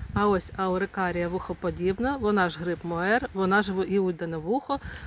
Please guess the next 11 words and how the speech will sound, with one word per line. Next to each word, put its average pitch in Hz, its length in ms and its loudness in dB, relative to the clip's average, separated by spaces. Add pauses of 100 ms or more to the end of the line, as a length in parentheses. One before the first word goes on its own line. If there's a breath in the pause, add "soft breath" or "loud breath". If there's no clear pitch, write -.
(100)
дуже 185 280 0
молоденька 185 600 2
і 196 80 4
свіженька. 160 680 -4 (140)
Ми 185 160 0
таку 254 300 -2
з - 40 -12
собою 185 640 0
візьмемо. 165 580 -2 (440 loud breath)
Додамо 226 500 2
її, 220 400 0